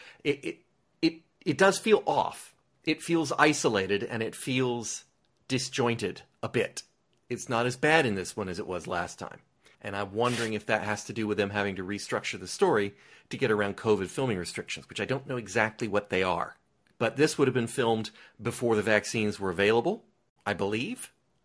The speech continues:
So we're not talking about, "Oh, has everyone been tested and got masks on between takes?" They probably were actually enforcing greater, uh, restrictions. And it kind of felt like that,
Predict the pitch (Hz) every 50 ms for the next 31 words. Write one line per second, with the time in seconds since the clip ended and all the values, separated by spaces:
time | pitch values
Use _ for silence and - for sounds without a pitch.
0 | _ _ _ _ _ _ - - - - 123 117 117 113 107 104 101 95 90 -
1 | _ _ _ _ _ _ _ - 117 117 117 123 127 127 - 131 123 127 127 -
2 | 127 110 107 104 104 104 104 104 104 - - _ _ _ - - 113 107 107 104
3 | 110 113 110 117 110 107 104 101 101 98 - 110 107 98 - - 107 87 98 101
4 | 95 104 98 98 - 101 107 104 107 107 - - - 107 95 92 92 92 92 87
5 | - _ _ _ - - - - 104 95 87 - 123 123 92 90 - - - _
6 | - - - - - - 104 95 - - 107 101 101 104 92 101 101 92 92 92
7 | 92 92 92 90 - - - 104 92 90 87 - - 101 98 92 - - 98 92
8 | 90 90 98 98 92 90 87 85 - _ _ _ _ _ _ _ - - 87 85
9 | 87 - - 107 92 - - - 104 - - - - - - - - _ _ _
10 | _ _ _ _ - 95 92 92 92 92 90 - - _ _ _ _ _ _ _
11 | _ - 113 - _ - - - 107 101 95 92 - - - - - - _ -
12 | - 101 95 - - - 87 87 - - - 82 - - -